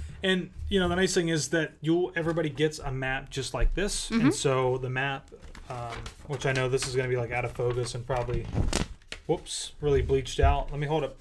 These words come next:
Speaker 1: kind of by my face.
Speaker 2: If
Speaker 1: You
Speaker 2: you're
Speaker 1: might be able to
Speaker 2: watching on
Speaker 1: zoom
Speaker 2: the
Speaker 1: in.
Speaker 2: podcast, uh, if you're watching on
Speaker 1: Oh.
Speaker 2: the podcast, if you're listening on the
Speaker 1: If,
Speaker 2: podcast.
Speaker 1: if you're watching on the podcast in your car, but can't see anything because you're actually listening and not watching,
Speaker 2: <laughs>
Speaker 1: we're showing the map right now, uh, that you get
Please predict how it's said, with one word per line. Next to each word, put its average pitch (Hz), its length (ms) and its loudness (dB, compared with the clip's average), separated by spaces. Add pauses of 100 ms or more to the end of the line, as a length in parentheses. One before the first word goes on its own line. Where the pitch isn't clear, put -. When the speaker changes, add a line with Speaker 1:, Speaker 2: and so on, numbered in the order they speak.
(160)
Speaker 1:
kind 135 160 -2
of 123 80 -4
by 127 80 -2
my 113 140 -6
face. 123 520 -8 (240)
Speaker 2:
If 262 140 0
Speaker 1:
You 277 100 6
Speaker 2:
you're 254 60 6
Speaker 1:
might - 0 -
be 254 140 10
able - 20 12
to - 140 2
Speaker 2:
watching 285 120 2
on 262 120 6
Speaker 1:
zoom 254 60 4
Speaker 2:
the 254 60 4
Speaker 1:
in. 240 80 -4
Speaker 2:
podcast, 226 920 2 (360)
uh, 214 300 4 (280)
if - 120 -8
you're 190 80 0
watching 165 360 -4
on 175 120 4
Speaker 1:
Oh. 135 60 4
Speaker 2:
the - 60 2
podcast, 196 320 0
if 220 120 -2
you're 240 100 8
listening 277 460 6
on 247 120 4
the 240 60 4
Speaker 1:
If, 226 60 0
Speaker 2:
podcast. 226 340 6
Speaker 1:
if 202 60 6
you're 185 140 8
watching 233 360 4
on 175 100 2
the 147 60 2
podcast 175 580 0
in 123 60 -6
your 117 100 -8
car, 117 480 -4 (340)
but 135 160 2
can't 180 220 2
see 208 200 2
anything 139 500 0
because 131 260 0
you're 139 100 4
actually 147 260 2
listening 131 420 0
and 113 100 -6
not 127 200 -6
watching, 175 520 -2
Speaker 2:
<laughs> - 380 -20
Speaker 1:
we're 160 100 6
showing 220 340 4
the 151 80 4
map 165 340 2
right 127 180 0
now, 123 320 -4 (340)
uh, 135 180 -2
that 131 220 -2
you 139 60 -4
get 151 320 2